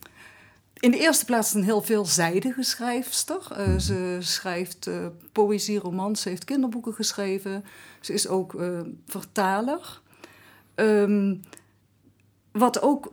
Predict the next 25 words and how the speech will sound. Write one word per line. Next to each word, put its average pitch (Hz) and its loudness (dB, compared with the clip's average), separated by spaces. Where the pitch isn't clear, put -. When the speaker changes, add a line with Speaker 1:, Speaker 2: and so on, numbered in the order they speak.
Speaker 1:
opvallend 226 0
is, 202 0
is 190 0
dat 208 0
ze 190 0
in 190 -2
Duitsland 220 0
op 175 -6
het 160 -12
ogenblik 185 -4
zo - -4
ongeveer, 180 -6
of 160 -12
eigenlijk 170 -6
echt - 0
de 180 -4
meest 202 0
gelauwerde, 190 -2
eh, 170 -6
schrijver, 208 -2
eh, 226 -6
is. - -2
Ze - -10
heeft 185 -6
in 175 -6